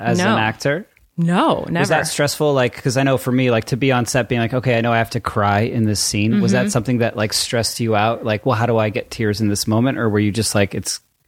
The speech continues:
Speaker 1: it's gonna happen," or did it just happen naturally?
Speaker 2: It was really weird 'cause, like, I had never cried on camera. Not that I can think of. I've never really done any big projects, really. Um, and no, I'd never cried on camera before.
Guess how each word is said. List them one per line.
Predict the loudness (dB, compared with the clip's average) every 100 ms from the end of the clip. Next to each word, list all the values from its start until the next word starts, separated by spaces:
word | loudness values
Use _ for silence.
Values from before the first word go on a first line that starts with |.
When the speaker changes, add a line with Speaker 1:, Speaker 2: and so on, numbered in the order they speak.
| _ _ _ _ _
Speaker 1:
it's | -10 -4
gonna | -2 2
happen," | 2 2 2
or | 2
did | 0
it | -2
just | -4 -4
happen | -4 -4 -2
naturally? | -2 -2 0 0
Speaker 2:
It | 2
was | 0
really | 0 0 2 2 0
weird | 0 0 2 2
'cause, | 0 0
like, | 0 0 0
I | 0 2 2 0 -4 -14 -8
had | -2 0
never | 2 2 0
cried | 0 0 2
on | 0
camera. | -2 -4 -6
Not | -2 0
that | 0
I | 0
can | 0 0
think | 0 0
of. | 0
I've | 0 0
never | 0 0
really | 0 0
done | 0 2
any | 0
big | 0 -2 -2
projects, | -2 0 0 -2 -6 -14 _ _
really. | -4 0 2 2 0 -2 0
Um, | 2 4 2 -2 -8 -20 -18 -6
and | 0
no, | 2 2
I'd | 2
never | 2 0
cried | 0 0 0
on | 0
camera | 0 0 2
before. | -2 0 0 2 2 -2